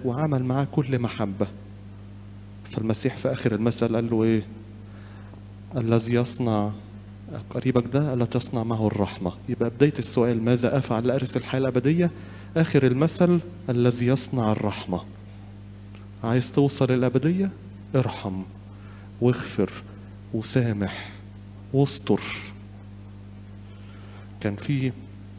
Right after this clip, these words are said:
آه، آخر حاجة هقولها أختم بيها، كان في ساعة الحرب العالمية اليابانيين طبعا اتضربوا، آه، ضربة صعبة قوي بال-، بالقنبلة، فالدنيا عندهم باظت خالص.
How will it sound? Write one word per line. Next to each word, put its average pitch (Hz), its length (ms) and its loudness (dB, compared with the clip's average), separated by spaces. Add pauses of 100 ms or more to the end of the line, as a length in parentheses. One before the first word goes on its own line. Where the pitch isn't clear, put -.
(580)
آه، 104 260 0
آخر 120 200 0
حاجة 110 280 -2
هقولها 101 440 2
أختم 110 320 -2
بيها، 117 260 2
كان 110 200 -2
في 156 200 0
ساعة 143 300 0
الحرب 131 360 4
العالمية 120 540 2 (1040)
اليابانيين 117 440 6
طبعا 123 300 4
اتضربوا، 120 460 6 (880)
آه، 95 400 4 (720)
ضربة 117 320 8
صعبة 120 380 2
قوي 123 180 4
بال-، 110 340 4
بالقنبلة، 113 640 2
فالدنيا 127 1600 -2
عندهم 113 600 4 (1120)
باظت 110 320 4
خالص. - 460 0